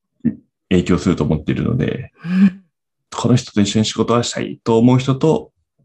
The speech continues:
Speaker 1: 仕事をしていると。いう状態なので、まあ、それが結果として今十人になっているっていう、
Speaker 2: うん。
Speaker 1: まあ、コアなメンバーといいますか、あの、社内の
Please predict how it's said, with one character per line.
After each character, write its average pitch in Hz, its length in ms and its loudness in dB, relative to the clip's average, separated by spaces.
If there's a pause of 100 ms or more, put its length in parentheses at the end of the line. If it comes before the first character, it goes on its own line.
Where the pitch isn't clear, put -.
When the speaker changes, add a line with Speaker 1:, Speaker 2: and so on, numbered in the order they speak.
(440)
Speaker 1:
仕 - 200 -2
事 82 180 0
を 78 60 -6
し - 60 -10
て - 80 -6
い - 20 -4
る - 100 -12
と。 - 80 -16 (580)
い 101 160 2
う 95 80 4
状 92 120 0
態 95 120 0
な 85 120 0
の 67 100 -8
で、 - 420 -4
ま 151 100 0
あ、 - 20 2
そ 180 100 -2
れ 180 80 2
が 160 200 2
結 - 200 -4
果 135 120 -2
と 131 100 -4
し 131 60 -8
て 117 80 0
今 82 180 0
十 87 220 -2
人 80 60 -4
に 71 180 -2
な 87 100 -2
っ - 80 -10
て - 100 -6
い 64 60 -6
る - 200 -6
っ - 40 -20
て - 100 -2
い 50 160 -2
う、 - 80 -20 (240)
Speaker 2:
う 180 40 -10
ん。 - 140 -16 (260)
Speaker 1:
ま 85 120 2
あ、 78 40 -4
コ 90 220 -2
ア 82 40 0
な 78 100 -2
メ 82 140 0
ン 78 40 0
バ 78 140 -2
ー - 20 -14
と - 80 -6
い 62 40 -4
い - 20 -6
ま - 140 -6
す - 40 -16
か、 - 320 -4
あ 76 100 -2
の、 73 60 -2
社 - 140 -2
内 80 160 0
の 67 160 -4